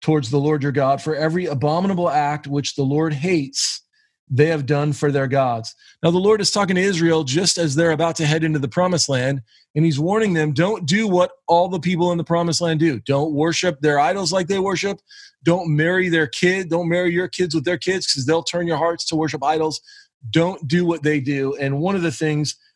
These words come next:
that he's warning them against doing is here in verse thirty-one. Um,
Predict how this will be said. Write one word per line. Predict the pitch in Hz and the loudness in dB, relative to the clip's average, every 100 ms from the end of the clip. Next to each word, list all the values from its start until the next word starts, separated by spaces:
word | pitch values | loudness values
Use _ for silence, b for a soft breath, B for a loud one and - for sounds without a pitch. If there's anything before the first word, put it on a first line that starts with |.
| _ 147 | _ -4
that | 139 | -2
he's | 120 | 0
warning | 135 151 151 | 0 0 0
them | 143 139 | -2 -2
against | 131 135 - | -2 -4 -4
doing | 143 135 131 - | -2 -2 -2 -4
is | 139 - | -6 -2
here | 143 | -2
in | 131 | -2
verse | 131 113 | -4 -4
thirty-one. | 139 127 127 123 120 - _ b _ - | -4 -2 -2 -4 -6 -10 _ b _ -4
Um, | 135 120 117 | -4 -4 -6